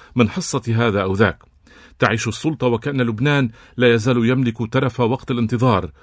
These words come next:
وقد سئم العالم أجمع والدول المانحة وحتى فرنسا منها، فيما تستمر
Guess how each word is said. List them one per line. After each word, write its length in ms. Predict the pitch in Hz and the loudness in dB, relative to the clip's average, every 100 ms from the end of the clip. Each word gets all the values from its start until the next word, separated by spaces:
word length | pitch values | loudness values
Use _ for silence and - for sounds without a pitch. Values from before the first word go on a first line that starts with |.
| _ - | _ -2
وقد 360 | 107 - 107 | -2 0 -4
سئم 420 | - - 170 131 101 | -4 -2 0 0 -2
العالم 540 | 98 98 127 101 95 | -2 -2 0 0 -2
أجمع 480 | 127 117 127 120 113 - _ | -2 0 0 0 -2 -12 _
والدول 520 | 120 107 104 135 131 120 | 0 0 0 0 2 2
المانحة 480 | 117 143 131 - | 2 2 0 -2
وحتى 420 | 131 120 - - 131 | -2 -2 -6 -6 -4
فرنسا 480 | 147 165 151 143 | -2 0 0 4
منها، 380 | 131 107 95 80 - - - - | 6 6 2 -2 -8 -20 -20 -6
فيما 260 | 131 110 | 0 0
تستمر 600 | 101 107 - 104 135 147 | 0 -4 -4 0 2 0